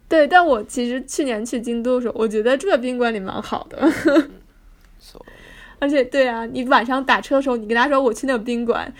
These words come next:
Speaker 1: 司机是一定知道的。但你如果打车去民宿，<laughs> 司机就不知道。
Speaker 2: <laughs>
Speaker 1: 嗯，
Speaker 2: まあ、そりゃそうだね。
Speaker 1: 这我觉得还是，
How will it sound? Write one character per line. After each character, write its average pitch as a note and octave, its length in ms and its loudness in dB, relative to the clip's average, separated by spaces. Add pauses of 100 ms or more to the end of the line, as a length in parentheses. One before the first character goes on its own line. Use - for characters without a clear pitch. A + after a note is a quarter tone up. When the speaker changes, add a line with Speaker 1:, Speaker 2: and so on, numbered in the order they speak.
(160)
Speaker 1:
司 D#4+ 160 -2
机 C#4+ 180 0
是 D#4+ 100 2
一 A3 60 0
定 A3 240 -4
知 A3 140 -8
道 G#3 240 0
的。 - 180 -12 (240)
但 E4+ 160 4
你 A#3+ 60 -4
如 A#3+ 80 -6
果 C#4 100 4
打 C#4 200 -4
车 A#3+ 180 0
去 A#3+ 120 -12
民 G#3+ 220 -8
宿， A#3 240 -4 (120)
<laughs> - 120 -12 (260)
司 D#4+ 200 2
机 - 100 -6
就 C4+ 100 4
不 C4+ 200 0
知 - 260 -4
道。 - 160 -2
Speaker 2:
<laughs> - 1800 -4
Speaker 1:
嗯， G#3+ 100 -6
Speaker 2:
ま G#3 100 -2
あ、 - 20 -8
そ A3+ 120 -8
り B3 60 -2
ゃ C#4 40 0
そ - 0 -
う - 0 -
だ - 0 -
ね。 - 20 -12
Speaker 1:
这 C#4 160 2
我 A#3+ 100 0
觉 G3+ 160 -6
得 B3+ 120 0
还 - 180 -6
是， A#3+ 340 -8